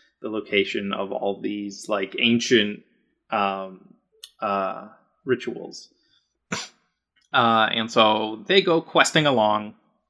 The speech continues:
um, which leads them to Soren's doorstep, and he's very whiny and doesn't wanna help anyone. And, uh, they, uh, eventually find the Silver Key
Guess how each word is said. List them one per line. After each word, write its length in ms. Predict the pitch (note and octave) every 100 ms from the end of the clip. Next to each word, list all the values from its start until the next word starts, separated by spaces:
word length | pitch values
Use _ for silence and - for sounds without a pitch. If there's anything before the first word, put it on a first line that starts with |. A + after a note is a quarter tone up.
| _ _ _
um, 600 | A#2+ G2+ G2 G2 G2 G2 - _ _ _ _ _ _ _ _ _
which 240 | - - -
leads 220 | B2 -
them 180 | C#3+ A#2
to 100 | A#2
Soren's 460 | - G#3 G3 E3+ -
doorstep, 560 | D#3+ D3 - C#3 -
and 140 | A2+ A#2
he's 200 | C3 A2
very 260 | A2+ A#2+
whiny 460 | A#2 A2 G#2 G2+ G2+
and 100 | G#2
doesn't 220 | G#2+ A2
wanna 160 | G#2+ G#2+
help 200 | G2+ F#2+
anyone. 380 | G2 F#2+ F#2+ F#2+ _ _ _ _ -
And, 460 | A#2+ G2+ G2 G2 G#2
uh, 420 | F#2+ F#2 F#2 F#2+ - _ _ _ _ -
they, 320 | G#2 F#2+ F#2+ -
uh, 520 | G2+ F#2+ F#2+ F#2+ G2 - _ _ _ _ - - _ _ -
eventually 580 | C#3+ C3 C3+ - D#3 C3+
find 500 | - A2+ A#2 A2+ A2
the 360 | - E2 -
Silver 300 | - - - -
Key 440 | A#3 G#3 G3+ G3